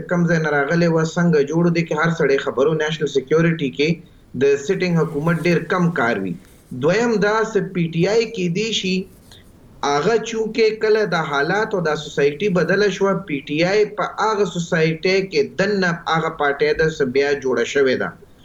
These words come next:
نو ظاهري خبره چې ته کم سوسایټي کې دننه جوړیږي، نو ستا کله نا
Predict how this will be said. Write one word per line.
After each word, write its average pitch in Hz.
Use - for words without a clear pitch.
نو 180
ظاهري 196
خبره 196
چې 175
ته 214
کم 208
سوسایټي 175
کې 180
دننه 185
جوړیږي، 147
نو 151
ستا 214
کله 226
نا 196